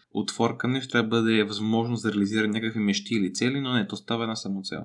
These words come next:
И разбира се, това е тема, която ще коментираме много във втората част. Какво всъщност стои в сърцето на тази американска мечта и дали въобще това, този термин американска мечта може да бъде нещо реалистично, а, или е просто този романтически поглед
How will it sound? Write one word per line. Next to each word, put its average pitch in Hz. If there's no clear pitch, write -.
И 151
разбира 127
се, 127
това 120
е 113
тема, 113
която 113
ще -
коментираме 104
много 101
във 85
втората 123
част. 131
Какво 120
всъщност 139
стои 127
в 120
сърцето 110
на 101
тази 98
американска 95
мечта 143
и 120
дали 139
въобще 135
това, 123
този 123
термин 117
американска 95
мечта 95
може 117
да 110
бъде 110
нещо 104
реалистично, 104
а, 117
или 120
е 107
просто 110
този 104
романтически 98
поглед 87